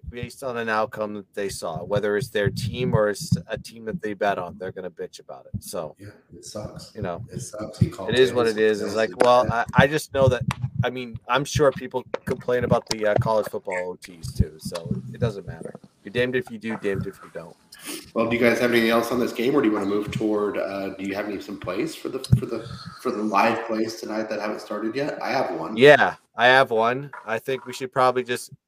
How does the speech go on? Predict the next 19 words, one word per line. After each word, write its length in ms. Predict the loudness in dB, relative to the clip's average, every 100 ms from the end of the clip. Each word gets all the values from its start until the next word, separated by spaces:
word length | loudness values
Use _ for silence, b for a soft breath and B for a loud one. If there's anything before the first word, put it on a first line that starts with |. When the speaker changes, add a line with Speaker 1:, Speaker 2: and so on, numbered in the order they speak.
| _
Speaker 1:
uh, 300 | -2 2 2 -2 _
skim. 440 | -14 -8 0 4
Speaker 2:
Roll 100 | 4
right 220 | 6 4 2
into 160 | 2
Speaker 1:
I, 180 | 2 4
Speaker 2:
it? 20 | 4
Speaker 1:
I 40 | 2
kinda 280 | 4 6 8
want, 240 | 6 6
I 80 | 6
wanna 240 | 8 6
re-, 220 | 6 0 -2
at 220 | -2 -2
the 160 | -2 -4
end, 180 | 0 0
I 40 |
wanna 240 | 0 -4
recap 460 | -8 -12 -2 2 2